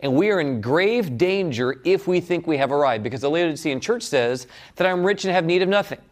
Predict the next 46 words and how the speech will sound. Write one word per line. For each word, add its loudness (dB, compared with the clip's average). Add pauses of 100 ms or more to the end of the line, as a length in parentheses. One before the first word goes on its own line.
(840)
But 2
what -2
you -2
don't 0
know 2
is 0 (220)
you're 0
poor, 2
miserable, 0
blind, 0
and -6
naked. -6 (920)
But -2
the 2
good 2
news 0
is 0
Jesus -4
offers -2
a -4
solution -2
in -6
himself. -8 (420)
He -2
says, 0
"I 2
counsel -4
you 0
to 0
buy -2
of -2
me -2
gold 0
tried 0
in -2
the -4
fire, -2
a -8
faith -2
that 0
works -2
by -4
love," -4
Galatians -10
tells -12
us. -18